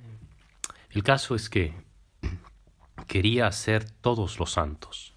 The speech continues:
pero claro, no se puede todos, no se puede tener todas las vocaciones.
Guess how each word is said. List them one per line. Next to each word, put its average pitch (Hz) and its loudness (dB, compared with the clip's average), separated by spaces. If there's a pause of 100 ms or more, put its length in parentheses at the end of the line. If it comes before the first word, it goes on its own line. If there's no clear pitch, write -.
(600)
pero 104 -4
claro, 104 4
no 95 0
se 95 -6
puede 85 0
todos, - -8 (360)
no 101 -2
se 101 -4
puede 107 4
tener 98 0
todas 104 -2
las 90 -2
vocaciones. - -8